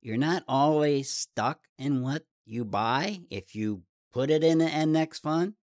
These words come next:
it could be in there for five years. You can sell it at any time. You don't <laughs> have to wait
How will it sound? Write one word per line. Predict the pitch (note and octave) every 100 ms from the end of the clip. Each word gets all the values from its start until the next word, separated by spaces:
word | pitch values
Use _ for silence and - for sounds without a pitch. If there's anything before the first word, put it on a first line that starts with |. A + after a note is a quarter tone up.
| _ _
it | - A#2
could | B2
be | C3 D#3+
in | D#3
there | D3
for | C3
five | B2 D3 C#3 C3
years. | D3 F#3+ D#3 - _
You | C#3 D3+
can | B2
sell | G#2+ - E3+ G3 D3+
it | G2+
at | G#2+
any | B2 A2+ F2+
time. | - D3 C3+ F2 _ _ _ _ -
You | A#2
don't | B2 D#3 F3 - -
<laughs> |
have | D#3+ F3+ D3+ -
to | G2+
wait | A#2 A#2+ D3+ A2+